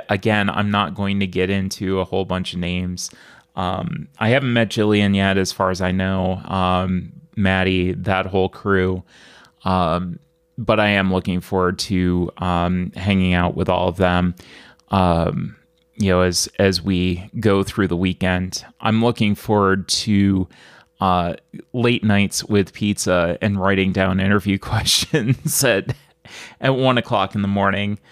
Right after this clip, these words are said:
Again, like, uh, like I was last year. So, uh, hopefully I get more of those opportunities and, uh, and that. So, I, I'm also looking forward to the return to Hoof Hearted Brewery.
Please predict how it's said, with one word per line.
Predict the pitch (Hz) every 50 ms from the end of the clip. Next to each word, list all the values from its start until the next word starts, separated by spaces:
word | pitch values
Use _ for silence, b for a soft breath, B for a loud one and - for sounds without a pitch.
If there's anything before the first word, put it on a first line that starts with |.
| b b b b b b -
Again, | - 110 101 107 101 95 98 98 98 95 -
like, | - 107 104 101 95 - -
uh, | 110 98 92 92 92 95 95 98 - - -
like | 107 107 -
I | 104 98 95
was | 95 98 95 95 95 95 95 90 - - - - -
last | 101 98 92 92 90 - - -
year. | - 92 92 95 101 101
So, | - - - 101 90 95 95 98 98 b b b b b b b _ -
uh, | - 95 95 98
hopefully | 101 107 107 104 - - 98 92
I | 98 98
get | 92 107 - -
more | 101 101 101 98
of | 95 92
those | 95 95 95 -
opportunities | 95 98 98 - 98 - - 101 98 95 95 90 95 92 92 95 92 90 -
and, | 107 95 95 92 92 92 87
uh, | 92 90 92 92 92 92 92 b b b b b b b _ -
and | - 98 95 92
that. | 90 90 87 90 - - -
So, | - - 110 98 95 95 90 B B B B B B B B B _
I, | - - 123 127 127 123 - -
I'm | 135 135 139 139 135 - -
also | 131 143 139 - - 131
looking | 120 123 117 - 120 113 107
forward | - - 117 113 110 107 107 -
to | - 110
the | 107 107
return | 104 101 - - - 120 110 107 104 104 107 104
to | - - - 113 104 101 101 101 98 98 98 98 92 - _ - -
Hoof | 98 120 123 123 - -
Hearted | - 123 120 117 117 113 107 -
Brewery. | - 113 113 113 113 110 110 110 110 110 107 110 110 107